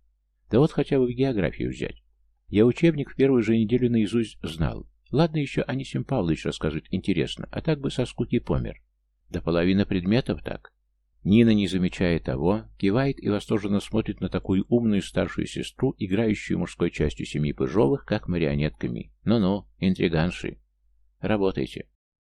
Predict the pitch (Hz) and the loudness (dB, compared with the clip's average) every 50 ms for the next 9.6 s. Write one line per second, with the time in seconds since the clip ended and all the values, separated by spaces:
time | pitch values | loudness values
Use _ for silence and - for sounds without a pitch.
0 | _ _ _ _ _ _ _ _ - 110 123 131 127 - 135 131 113 120 123 113 | _ _ _ _ _ _ _ _ 2 2 2 2 2 2 2 2 4 4 2 0
1 | - - 135 135 - - 117 110 113 104 104 95 85 - 78 69 - 73 73 - | 2 2 0 0 2 -2 0 2 2 4 4 2 2 0 -2 -2 -2 -4 -6 -6
2 | - - 65 60 62 - 104 107 - - - 104 95 98 95 90 - 85 80 - | -4 -6 -6 -6 -4 -4 -4 -4 -2 -2 -2 0 2 2 0 0 0 0 -2 0
3 | - - 110 - - - 90 90 92 - - - - - - 101 123 135 - _ | 0 -2 -2 -2 -2 -2 -2 -2 -2 -2 -4 -6 -4 -4 -2 -2 -2 -4 -4 _
4 | 92 98 95 87 85 92 90 - 82 107 110 117 101 107 107 104 - - 90 87 | -2 -2 -2 0 -2 -2 -2 2 2 4 4 4 2 2 -2 -2 0 -2 -2 -2
5 | 87 87 - - - 73 69 58 - 65 69 65 - - - _ _ _ _ - | -2 -4 -6 -4 -4 -4 -4 -2 -4 -6 -6 -6 -8 -12 -16 _ _ _ _ -8
6 | - 92 107 104 - - 78 73 73 82 87 80 73 - - - - - _ _ | -2 0 0 0 0 -2 -2 0 0 0 0 -2 -4 -6 -8 -14 -16 -18 _ _
7 | _ _ _ _ - 110 - - 101 - 90 - - - - 123 123 104 113 110 | _ _ _ _ -2 0 0 0 0 -2 -2 -6 -8 0 2 4 6 6 6 6
8 | 110 101 - - - 76 71 71 65 73 87 101 - - - _ _ _ _ - | 4 2 0 -2 -2 0 0 0 0 0 -2 -2 -2 -4 -8 _ _ _ _ 0
9 | 95 95 92 95 92 95 104 113 117 - - | 0 2 4 4 4 6 4 4 2 -2 -6